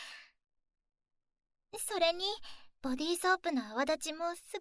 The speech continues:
くいいよね。ほら、見て、パパ。シャボン玉みたい。あ、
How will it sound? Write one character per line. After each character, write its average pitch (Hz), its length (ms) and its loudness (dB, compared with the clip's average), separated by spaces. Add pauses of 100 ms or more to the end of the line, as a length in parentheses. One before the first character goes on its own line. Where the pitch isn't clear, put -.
く 494 60 6 (160)
い 415 160 2
い - 20 4
よ 381 100 4
ね。 311 120 -2
ほ 392 60 2 (2250)
ら、 349 80 0 (300)
見 415 80 6 (100)
て、 381 80 -2 (160)
パ 466 140 8
パ。 403 100 4 (760)
シ - 120 8
ャ 480 80 10
ボ 403 80 10
ン 453 120 12
玉 539 240 8
み 554 160 2
た 605 60 6 (300)
い。 403 80 -12 (4000)
あ、 381 240 0